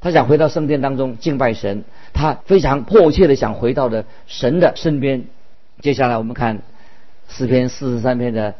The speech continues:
第五节：“我的心啊，你为何忧闷？为何在我里面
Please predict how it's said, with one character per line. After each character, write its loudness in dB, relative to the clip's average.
第 2
五 0
节 0
：“我 2
的 4
心 -2
啊， -2
你 0
为 6
何 4
忧 4
闷？ 0
为 8
何 -2
在 2
我 4
里 0
面 -2